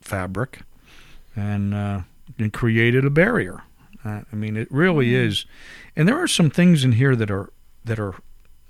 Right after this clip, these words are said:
Speaker 1: hard.
Speaker 2: Yeah,
Speaker 1: You
Speaker 2: I know,
Speaker 1: know,
Speaker 2: I noticed
Speaker 1: I don't,
Speaker 2: that.
Speaker 1: I don't know, I don't know what they are, but there are some things in there that are hard. Um, I don't know. Um, it, it doesn't look all that appealing to me.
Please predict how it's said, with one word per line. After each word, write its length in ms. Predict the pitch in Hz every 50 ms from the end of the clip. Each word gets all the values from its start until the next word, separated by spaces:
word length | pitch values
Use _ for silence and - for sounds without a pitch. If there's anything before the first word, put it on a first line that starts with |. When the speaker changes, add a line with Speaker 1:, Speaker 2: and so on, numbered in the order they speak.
| - -
Speaker 1:
hard. 440 | - - 180 175 127 90 87 78 73 - - - - -
Speaker 2:
Yeah, 460 | - 104 110 131 135 131 92 73 64 -
Speaker 1:
You 60 | 117
Speaker 2:
I 20 |
know, 160 | 110 104 104
Speaker 1:
know, 80 | 104 -
Speaker 2:
I 40 | 87
noticed 300 | 95 95 98 98 87 107 117
Speaker 1:
I 120 | 131 131
don't, 100 | - 76
Speaker 2:
that. 20 | 117
Speaker 1:
I 40 | 117
don't 180 | 127 131 - 127
know, 240 | 120 117 110 104 - - - - - - - - - - - - - - -
I 60 | 135
don't 100 | 170 160
know 80 | 139 123
what 220 | 120 143 143 -
they 160 | - 120 120
are, 180 | 123 120 110 95
but 200 | 95 101 - -
there 100 | 160 160
are 40 | 160
some 260 | - - 196 202 196
things 280 | - - 139 135 113 104
in 140 | 104 95 92
there 160 | 98 98 101
that 160 | 101 101 104
are 60 | 98
hard. 640 | 92 - - - - - - - - - 82 76 - - - - - - - - - - - - - -
Um, 540 | - 107 101 101 98 98 95 95 95 87 - - - - - - - - - - - - - - - - - - - - - - -
I 120 | 123 147
don't 160 | 151 143 120 110
know. 180 | 107 107 101 - - - - - - -
Um, 380 | 113 117 113 107 107 110 -
it, 100 | 123 113 - - -
it 220 | - 110 - -
doesn't 400 | - 135 151 147 - 151 - -
look 240 | 123 120 113 - -
all 160 | 117 110 107
that 140 | 104 104 101
appealing 580 | 98 - - - 165 160 147 123 107 98 98 98
to 120 | - -
me. 380 | 107 104 117 107 92 90 90